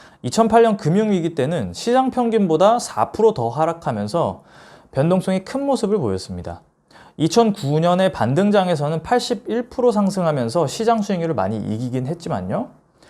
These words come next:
그린블라트의 말과는 달리 금융위기 때는 변동성이 시장보다 더 컸던 것이죠. 리스크를 관리할 땐 변동성이 매우 중요한 요소이니까 투자하실 때 반드시 이 점을 감안하셔야겠죠.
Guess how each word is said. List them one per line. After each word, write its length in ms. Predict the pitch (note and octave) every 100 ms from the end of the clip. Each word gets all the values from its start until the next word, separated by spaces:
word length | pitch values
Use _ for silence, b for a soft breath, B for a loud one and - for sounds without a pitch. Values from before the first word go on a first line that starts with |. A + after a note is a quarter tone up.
| -
그린블라트의 800 | - G#3 G#3+ A3 G#3+ G#3+ - G#3
말과는 420 | A2 G#2 C3 E3
달리 440 | E3 G2+ B2+ E3+ G2
금융위기 520 | D3 G3+ G3+ G3 G3+
때는 240 | D3+ D#3+
변동성이 640 | D#3 A2 A#2 B2+ C3+ C3
시장보다 560 | C#3 G#3+ G#3+ F#3 C3+ C#3
더 180 | - G2+
컸던 400 | - A3 A#3 G#3
것이죠. 480 | G2 - G#2 F#2+ - _ b _ _ _
리스크를 440 | C#3 E3+ - G#3+
관리할 420 | G#3 A2 B2 D3+ D3+
땐 160 | D#3
변동성이 520 | B2 C3 F3 E3+ E3+
매우 300 | C#3 G#2 C#3+
중요한 460 | D3+ - C3 D#3+ D#3+
요소이니까 720 | A#2 A2+ G#2 G2 - C#3+ F#2
투자하실 560 | - F3+ F#3+ E3+ D#3+ -
때 220 | G#2+ F3+
반드시 380 | - A#2 B2 A#2+
이 60 | G2+
점을 160 | G#2+ G#2+
감안하셔야겠죠. 1000 | - G2+ A#2 C#3 D3 F#2 F2 - G3+